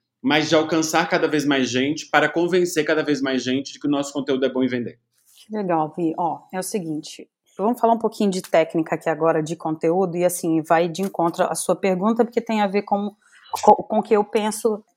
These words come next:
Speaker 2: um caminho pras pessoas na rede social pra, pra elas alcançarem os objetivos dela, mas pra isso elas precisam ter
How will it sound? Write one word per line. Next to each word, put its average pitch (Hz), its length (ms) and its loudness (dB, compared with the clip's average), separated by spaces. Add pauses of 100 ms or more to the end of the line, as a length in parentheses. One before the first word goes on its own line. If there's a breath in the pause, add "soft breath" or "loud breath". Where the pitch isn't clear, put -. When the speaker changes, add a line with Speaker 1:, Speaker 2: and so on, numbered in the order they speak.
(160)
Speaker 2:
um 214 160 0
caminho 220 480 2
pras 233 160 -4
pessoas 202 380 0
na 185 100 2
rede 190 180 0
social 175 560 2
pra, 175 240 0
pra 175 180 0
elas 180 200 2
alcançarem 180 720 2
os 175 120 -4
objetivos 180 580 -4
dela, 165 180 2
mas 175 200 0
pra 196 160 0
isso 185 120 0
elas 202 160 0
precisam 220 380 -2
ter 196 300 -4